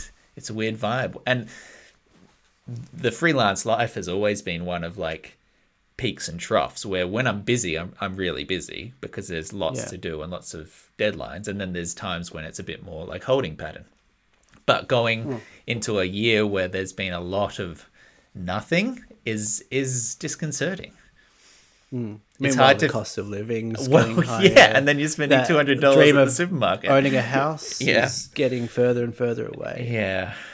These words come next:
Speaker 1: So
Speaker 2: Well, I'm sh-, I'm sure, uh, Wallace Cinemas would take you back as
Speaker 1: <laughs>
Speaker 2: deputy manager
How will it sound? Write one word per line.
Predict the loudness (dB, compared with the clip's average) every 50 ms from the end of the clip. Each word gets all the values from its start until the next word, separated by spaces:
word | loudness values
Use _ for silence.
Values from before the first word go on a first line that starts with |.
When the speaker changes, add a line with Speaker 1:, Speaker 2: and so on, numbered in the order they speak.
| -20 -20 -20 _ _ -10
Speaker 1:
So | -6 -2 2 4 6 6 6 4 2 0 -6 -16 -10 -2
Speaker 2:
Well, | 2 4
I'm | 4 4 2
sh-, | 0 -4 -10 _ _ _ _ _
I'm | -6 -6 -6
sure, | -2 0 4 6 6 8 8
uh, | 6 6 4
Wallace | 4 2 2 0 0 -2
Cinemas | -2 -4 -2 -4 -4 -4 -6 -6 -8
would | -6 -4
take | -2 -2 -2 -4
you | -6 -8
back | -8 -8 -8 -6 -8
as | -6 0 4 4 4 6 4
Speaker 1:
<laughs> | 2 0 2
Speaker 2:
deputy | 2 0 2 4 4 6 6
manager | 6 4 6 6 6 6 4 6 6